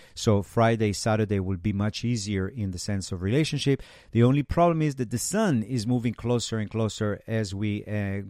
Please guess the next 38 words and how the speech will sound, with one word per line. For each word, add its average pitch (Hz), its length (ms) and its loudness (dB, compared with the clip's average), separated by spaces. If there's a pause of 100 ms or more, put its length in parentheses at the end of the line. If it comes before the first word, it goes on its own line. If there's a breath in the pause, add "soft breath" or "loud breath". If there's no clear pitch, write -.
go 117 260 2
deeper 110 360 0
into 104 240 -4
the 95 140 -2
month 123 320 -2 (300 soft breath)
to 127 100 2
be 120 180 2
in 113 80 2
opposition 98 800 -2
with 98 240 2
Mars. 95 400 2 (640 loud breath)
Uh, 113 120 4
besides 147 520 2
that, 165 280 2
the 135 100 4
moon 170 340 2
and 156 100 0
Venus 160 480 0
are 151 100 -2
squaring 147 680 -2
on, 143 260 -2
uh, 135 180 0
Thursday. 127 760 0
Mercury 131 680 4
and 127 240 2
the 123 40 4
moon 123 340 4
is - 160 -8
squaring 120 500 -2
that 110 240 -2
day. 110 240 0
There's 104 260 -2
a 113 60 -2
lot 120 180 -2
of 127 120 -4
squares. 98 460 -2
Squares 135 380 -4
represents 120 560 -4